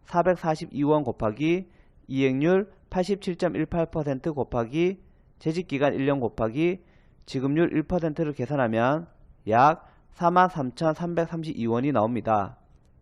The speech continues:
두 금액을 합하면 이천십육 년도 연금액은 약 칠만 칠천백오십 원입니다. 같은 방법으로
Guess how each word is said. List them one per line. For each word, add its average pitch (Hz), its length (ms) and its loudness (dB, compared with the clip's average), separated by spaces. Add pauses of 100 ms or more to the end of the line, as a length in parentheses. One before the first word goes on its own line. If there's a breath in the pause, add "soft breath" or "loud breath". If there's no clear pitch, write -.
(300)
두 170 240 2
금액을 123 460 0
합하면 117 580 0 (680 soft breath)
이천십육 185 600 -2
년도 185 260 2
연금액은 123 720 0 (460 soft breath)
약 135 260 4
칠만 185 400 2
칠천백오십 143 800 -2
원입니다. 107 720 0 (680)
같은 175 300 -2
방법으로 131 680 4